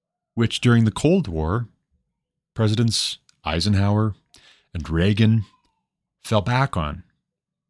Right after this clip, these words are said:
to say, "This is the difference between us and the Soviet Union." Increasingly, oddly, perversely, with presidents like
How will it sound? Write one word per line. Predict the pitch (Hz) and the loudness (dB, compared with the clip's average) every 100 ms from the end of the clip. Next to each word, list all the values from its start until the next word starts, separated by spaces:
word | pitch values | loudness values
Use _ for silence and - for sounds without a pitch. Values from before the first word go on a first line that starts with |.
| _ _ _ _ _ _ | _ _ _ _ _ _
to | 117 | -4
say, | - 101 95 95 101 | -2 0 0 -4 -6
"This | 104 131 | -2 0
is | 139 | 0
the | - | -2
difference | 147 160 92 - | -2 -2 -2 -6
between | - - 107 | -8 -2 -2
us | 104 104 - | 0 -2 -2
and | 95 | -2
the | |
Soviet | 90 92 87 87 | -2 -2 -2 -2
Union." | 110 101 82 - _ _ _ _ _ | -2 -2 -4 -10 _ _ _ _ _
Increasingly, | 123 123 120 - 185 208 147 113 90 80 95 110 _ _ - | 0 2 2 2 2 2 2 2 0 0 -4 -6 _ _ -4
oddly, | 120 135 170 123 98 82 90 107 _ _ _ _ _ - | 0 2 0 0 -2 0 -2 -4 _ _ _ _ _ -4
perversely, | 127 107 165 196 - 82 73 95 - _ _ _ _ _ _ _ _ - | 0 2 2 0 -4 -6 -8 -10 -12 _ _ _ _ _ _ _ _ -4
with | 127 - | -2 2
presidents | 123 117 117 107 | 2 2 0 -2
like | 107 104 101 - | -2 -2 -4 -12